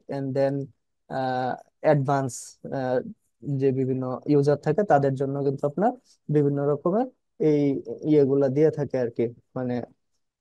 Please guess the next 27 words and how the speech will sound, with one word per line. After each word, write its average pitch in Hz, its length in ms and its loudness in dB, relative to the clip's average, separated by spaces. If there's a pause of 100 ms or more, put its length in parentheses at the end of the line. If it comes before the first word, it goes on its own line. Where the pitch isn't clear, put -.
(1000)
কন্টেন্ট 156 320 8
গুলা 143 180 8
দেয়। 127 220 4
তো - 120 -2 (100)
এ-, - 180 4
এ-, 165 100 4
যেহেতু 175 300 4
আপনি 185 240 2
এই 170 200 0
কাজগুলো 160 440 2
আপনি, 156 220 -4 (400)
আহ, 135 440 -2 (580)
এ-, - 220 -4
এ-, 135 180 2
এখানে 151 300 4
আপনার 147 240 -2
ট্রান্সলেট 165 520 0
করতে 156 240 4
গেলে 151 200 6
জিনিসটা 147 320 0
সম্পর্কে 143 400 0
আপনার, 143 280 0 (460)
আহ, 139 200 0
পড়াশোনা 156 500 2
করতে 151 240 2
হবে, 151 200 0
সুতরাং 147 320 -2